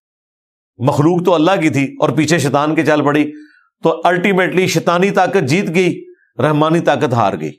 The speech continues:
اس کو کاؤنٹر کرنے کے لیے اللہ تعالیٰ کہہ رہا ہے یہ میں نے آزمائش کی دنیا بنائی ہے، اگر میں نے زبردستی ہدایت دینا ہوتی تو ایک شیطان کیا، اربوں شیطان بھی ہوتے، کسی کو گمراہی کی طرف مائل نہ کر سکتے۔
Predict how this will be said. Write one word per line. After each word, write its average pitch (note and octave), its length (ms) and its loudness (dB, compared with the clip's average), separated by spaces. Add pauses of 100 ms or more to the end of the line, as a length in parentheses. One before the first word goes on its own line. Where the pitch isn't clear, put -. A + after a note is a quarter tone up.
(720)
اس F3+ 160 2
کو A3+ 160 0
کاؤنٹر F3 340 0
کرنے D#3 300 0
کے C#3+ 80 0
لیے C#3+ 160 2
اللہ C3+ 120 0
تعالیٰ C3 260 0
کہہ C3+ 100 0
رہا D#3+ 80 2
ہے G3 60 2
یہ F#3 100 0
میں C#3+ 140 -2
نے D3+ 80 0
آزمائش B2+ 400 -2
کی D#3 80 -2
دنیا A#2+ 300 0
بنائی A#2 340 0
ہے، F3+ 60 -2 (600)
اگر D3+ 280 2
میں G#3 180 2
نے G#3+ 120 0
زبردستی D#3 600 0
ہدایت E3 420 0
دینا D3+ 420 0 (120)
ہوتی B2+ 420 0 (520)
تو C3 160 0
ایک G3 260 2
شیطان F3 480 0
کیا، F3 260 2 (1600)
اربوں G3 380 4
شیطان F#3+ 400 0
بھی F3+ 100 2
ہوتے، D3 320 0 (520)
کسی D#3 240 -2
کو F3+ 160 0
گمراہی D#3 380 2
کی D3+ 100 0
طرف D3 180 -2
مائل A#2+ 340 0
نہ A2+ 60 0
کر A#2+ 220 -2
سکتے۔ - 320 -16